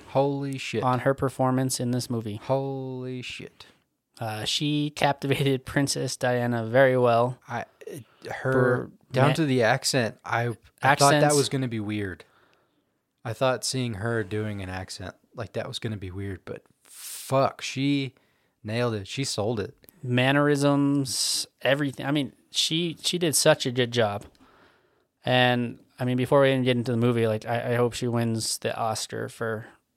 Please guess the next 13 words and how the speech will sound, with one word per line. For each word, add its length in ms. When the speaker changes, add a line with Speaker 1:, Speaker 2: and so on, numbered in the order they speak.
Speaker 2:
uh, 180
Best 280
Actress 480
in 300
a 80
Leading 320
Role, 400
'cause 120
she's 160
been 160
nominated, 680
and 120
she 240